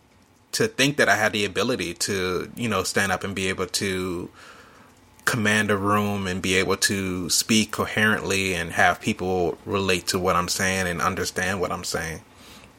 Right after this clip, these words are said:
So I definitely feel like it's propelled me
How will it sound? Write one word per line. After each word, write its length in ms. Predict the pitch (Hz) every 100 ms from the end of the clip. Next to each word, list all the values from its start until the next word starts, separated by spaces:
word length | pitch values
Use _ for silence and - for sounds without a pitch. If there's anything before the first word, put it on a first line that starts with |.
| - _ _ _ - 110
So 300 | - 113 107
I 220 | 98 104
definitely 680 | 113 113 110 104 104 98 -
feel 360 | - 113 101 95
like 420 | 90 85 80 -
it's 480 | - 98 - - - - _ _ _
propelled 560 | - 123 - 113 110 95
me 340 | 95 90 -